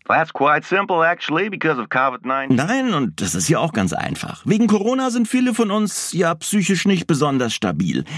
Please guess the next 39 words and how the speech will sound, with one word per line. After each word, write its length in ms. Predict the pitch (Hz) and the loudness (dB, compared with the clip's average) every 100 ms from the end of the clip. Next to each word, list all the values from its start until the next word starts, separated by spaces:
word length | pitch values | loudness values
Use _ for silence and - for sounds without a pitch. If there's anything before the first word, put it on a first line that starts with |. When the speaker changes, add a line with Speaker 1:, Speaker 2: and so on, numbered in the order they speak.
| - - | -12 -2
Speaker 2:
Daher 360 | 127 156 165 - | 2 4 2 2
muss 260 | 139 208 | 2 2
es 140 | 240 233 | 0 0
jetzt 280 | 226 - 120 | -2 -2 -4
das 180 | 123 | -2
erste 440 | - 151 214 - 180 | -2 0 0 0 0
Ziel 280 | - 156 101 | 2 2 2
sein, 300 | 82 62 127 | 0 0 -2
dass 180 | 82 | 0
wir 120 | 87 67 | 0 0
uns 280 | 69 - - | -2 -4 -2
gut 220 | 233 240 | 0 0
fühlen 360 | 165 185 185 185 - - | 0 2 2 2 0 -2
und 160 | 113 | -2
dass 180 | 110 - | -2 0
wir 200 | 127 - | 0 0
zufrieden 560 | - 196 156 123 95 80 | 0 0 0 0 2 0
mit 160 | 78 | 0
uns 200 | 69 69 | -4 -2
sind. 280 | 80 65 - _ _ _ _ _ - | -2 -2 -8 _ _ _ _ _ -4
Ich 260 | 190 180 - | -2 0 0
nehme 260 | 220 226 220 | 0 2 0
jetzt 180 | - | -2
einfach 360 | - 180 175 175 | -2 -2 0 2
mal 320 | 180 175 170 | 2 2 2
mich 360 | 151 110 92 - | 4 4 2 -2
als 200 | 80 - | -4 -2
Beispiel. 560 | 69 69 - 69 69 - _ _ - - - | -4 -4 -4 -4 -4 -8 _ _ -20 -10 0
Wenn 300 | 110 92 - | 2 2 0
ich 260 | 196 214 - | 0 0 0
joggen 320 | 170 220 143 | 0 2 2
gehe, 360 | 80 62 117 160 - - | 2 0 0 -2 -6 -6
fühle 220 | 233 240 | 0 2
ich 100 | 214 | 4
mich 240 | 220 185 | 2 2
sofort 540 | 95 190 208 165 92 - | 0 0 0 -2 -2 -4
alt 300 | - 143 156 | -2 -2 -2
und 160 | 160 - | -4 -4
fett. 420 | - 156 - | -4 -4 -6